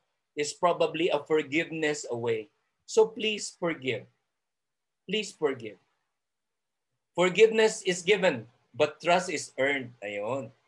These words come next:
Kaya may distinction between friendship and forgiveness. Ang tiwala pwede uli eh. Kasi pag, w-,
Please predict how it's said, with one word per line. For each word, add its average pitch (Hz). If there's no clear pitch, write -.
Kaya 190
may 220
distinction 196
between 180
friendship 202
and 165
forgiveness. 127
Ang 208
tiwala 220
pwede 226
uli 202
eh. -
Kasi 214
pag, 254
w-, 165